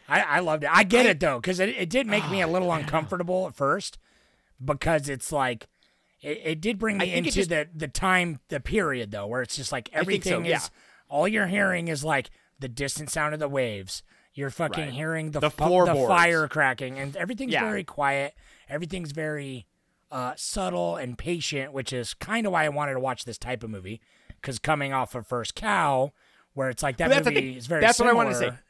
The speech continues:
Speaker 2: First,
Speaker 1: Yeah.
Speaker 2: First Cow and this are identical.
Speaker 1: <laughs> They're
Speaker 2: But
Speaker 1: ver-, they're a
Speaker 2: I
Speaker 1: lot
Speaker 2: just,
Speaker 1: alike,
Speaker 2: I
Speaker 1: but
Speaker 2: just,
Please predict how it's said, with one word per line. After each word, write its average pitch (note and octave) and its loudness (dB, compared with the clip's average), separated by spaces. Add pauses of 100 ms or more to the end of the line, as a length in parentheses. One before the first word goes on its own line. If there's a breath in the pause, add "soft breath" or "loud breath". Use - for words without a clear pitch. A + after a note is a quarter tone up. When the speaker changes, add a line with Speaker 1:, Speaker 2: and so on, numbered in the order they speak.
(120)
Speaker 2:
First, B3 2
Speaker 1:
Yeah. - -20
Speaker 2:
First A#3 -2
Cow G#3 0
and F#3 -4
this G3 -4
are E3 2 (280)
identical. D3 -6
Speaker 1:
<laughs> - -20
They're G3+ 4
Speaker 2:
But G#3 6
Speaker 1:
ver-, G3+ 4
they're G3 6
a F#3 6
Speaker 2:
I F3+ 6
Speaker 1:
lot F#3 6
Speaker 2:
just, D#3+ 4
Speaker 1:
alike, C#3 2
Speaker 2:
I F#3 4
Speaker 1:
but G3+ 4
Speaker 2:
just, - 0